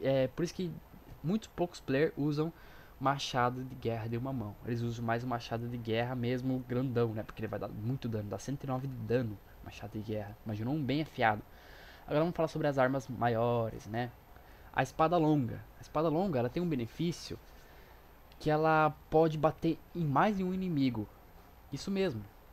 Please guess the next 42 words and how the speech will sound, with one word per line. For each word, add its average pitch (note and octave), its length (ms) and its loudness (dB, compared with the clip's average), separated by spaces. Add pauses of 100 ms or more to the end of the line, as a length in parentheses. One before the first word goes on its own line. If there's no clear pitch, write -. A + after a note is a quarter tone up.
(100)
Quando G3 160 -2
você E3+ 80 -6
for C3+ 140 0
fazer G#2+ 240 -2
assim, D3 320 -4 (220)
quer G#2 120 -4
ver? A#2 160 0
Vamos A#2 160 -4
ver A#2+ 80 -4
se - 60 -10
eu - 40 -12
consigo A#2 200 -8
dar. G#2+ 200 -2 (960)
Você - 140 -4
pode D#3 240 4
bater D#3+ 200 4
em E3+ 60 0
três G#3+ 300 4
inimigos F3 400 2
de D#3 80 2
uma C#3+ 140 2
vez E3 200 0
só. - 380 -4 (880)
Entendeu? B2 400 0
Você - 160 -12
pode B2 200 0
atingir B2+ 320 -4
três E3+ 280 -2
inimigos D3+ 400 0
se C#3 60 -6
ele C#3 40 -4
estiver B2+ 260 -2
enfileirado. B2 600 2 (720)
Entendeu? C3+ 340 0 (640)
É A#2 80 -2
mais A#2+ 160 0
ou B2+ 60 -2
menos D#3+ 280 -2
isso - 380 -4
que - 140 -16
podemos G#2+ 480 -4
explicar. A2 560 -6